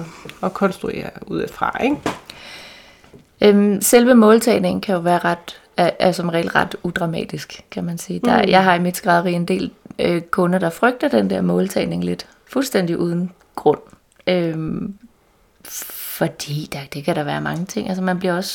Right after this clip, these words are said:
Speaker 2: som kunde tvunget til at stå og kigge sig selv i spejlet og forholde sig til sin figur.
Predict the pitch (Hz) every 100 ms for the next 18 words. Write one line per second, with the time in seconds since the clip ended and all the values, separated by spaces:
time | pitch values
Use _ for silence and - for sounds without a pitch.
0 | - 180 180 190 202 208 196 190 208 202
1 | 190 196 208 202 214 214 214 208 196 196
2 | 190 185 226 208 190 190 196 214 196 190
3 | 190 185 185 202